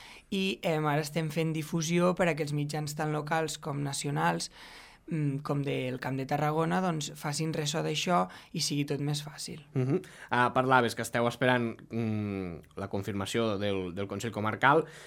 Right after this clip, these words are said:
Speaker 2: De moment, lo, lo manifest ja compta amb el suport tant de la direcció del centre, el Consell Escolar, l'Associació de Pares i Mares, també l'Ajuntament de Falset, i, bueno, que, de fet, us vau reunir aquesta setmana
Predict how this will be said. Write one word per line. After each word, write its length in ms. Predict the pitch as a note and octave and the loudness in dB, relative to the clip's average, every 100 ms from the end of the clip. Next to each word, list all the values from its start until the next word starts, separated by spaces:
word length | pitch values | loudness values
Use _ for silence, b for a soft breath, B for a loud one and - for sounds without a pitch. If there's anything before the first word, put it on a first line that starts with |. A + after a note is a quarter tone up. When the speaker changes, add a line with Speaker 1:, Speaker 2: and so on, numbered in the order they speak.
| B - | B -4
Speaker 2:
De 80 | A2 | 0
moment, 460 | A2+ A#2+ C#3 D#3 | 4 6 6 4
lo, 420 | A#2 A2+ G#2 G2+ F#2 | 0 0 2 0 -2
lo 140 | G2 | -2
manifest 480 | G2 G2 B2 C#3+ D3 | -2 -2 2 2 4
ja 100 | A2+ | 0
compta 280 | A2+ A2 A2 | 0 0 0
amb 100 | G#2+ | 0
el 60 | |
suport 420 | G#2 A2+ A2+ A2 | -2 2 2 2
tant 180 | - A2+ | 0 2
de 80 | G#2 | 2
la 100 | G2+ | 0
direcció 300 | G2+ F#2+ A2+ | 0 -2 2
del 140 | A#2 | 2
centre, 380 | A#2 C#3 C#3+ D3 | 4 4 4 4
el 100 | D3 | 2
Consell 260 | D3+ A2 G2+ | 2 -2 -2
Escolar, 540 | G2 A2+ B2 C3+ C3 | -2 4 6 8 6
l'Associació 480 | A2 F#2+ G2 F#2+ G#2 | 0 -4 -6 -4 -2
de 100 | G2+ | -2
Pares 240 | G2 G2 | -2 -2
i 60 | G#2 | 0
Mares, 480 | C3+ C#3 C3+ C#3 - B B B B - | 4 6 4 2 -2 B B B B 2
també 380 | A#2 A2+ A#2 A#2 | 4 6 4 4
l'Ajuntament 440 | A2 G#2 G#2+ A2 | 2 0 0 0
de 60 | A2+ | 2
Falset, 480 | C3+ E3+ G3+ - - _ | 6 8 6 4 -16 _
i, 380 | B2+ A#2+ A2+ A2 | 0 2 2 2
bueno, 260 | A2 C3+ F#2+ | 2 2 0
que, 180 | G2 - _ | -8 -10 _
de 180 | G#2 G2+ | -8 -4
fet, 280 | A#2 A#2+ - - | -2 -4 -8 -8
us 160 | G#2+ | -4
vau 160 | A2 G2+ | -2 -2
reunir 720 | G#2 G2+ G2+ G2+ G2 F2+ E2+ A2 _ _ _ _ G#2+ | -2 -2 -2 -4 -6 -8 -10 -14 _ _ _ _ -8
aquesta 320 | G#2+ G#2 G#2 | -8 -8 -6
setmana 400 | A2+ A2+ B2 | -2 2 4